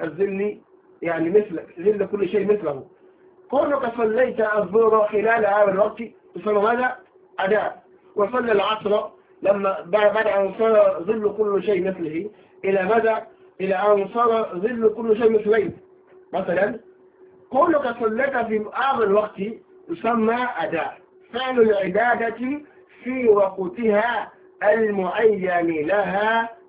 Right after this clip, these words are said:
شرعا. و-، وهذا مسألة. وقوله:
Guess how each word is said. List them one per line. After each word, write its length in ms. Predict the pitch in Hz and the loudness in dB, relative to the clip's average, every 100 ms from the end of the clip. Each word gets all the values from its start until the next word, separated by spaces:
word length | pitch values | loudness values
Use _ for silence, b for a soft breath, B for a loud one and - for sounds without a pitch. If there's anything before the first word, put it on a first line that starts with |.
| - - | -12 -4
شرعا. 680 | 175 165 147 156 160 160 156 - - _ _ - _ _ _ - - _ - - - _ - 370 _ _ - - _ - - - | -2 -2 -4 -4 -2 -2 -4 -10 -20 _ _ -20 _ _ _ -20 -20 _ -20 -20 -20 _ -20 _ _ _ -20 -20 _ -20 -20 -6
و-، 300 | 285 277 262 - - _ _ _ - 254 | -2 0 -2 -8 -20 _ _ _ -10 -4
وهذا 300 | 311 262 185 | 0 0 0
مسألة. 460 | 180 - 151 - - - - - _ - _ - _ - _ _ - 220 | -2 -6 -8 -10 -14 -20 -20 -20 _ -20 _ -20 _ -20 _ _ -6 -2
وقوله: 800 | 233 370 381 330 269 285 247 | -2 0 2 2 0 -2 -4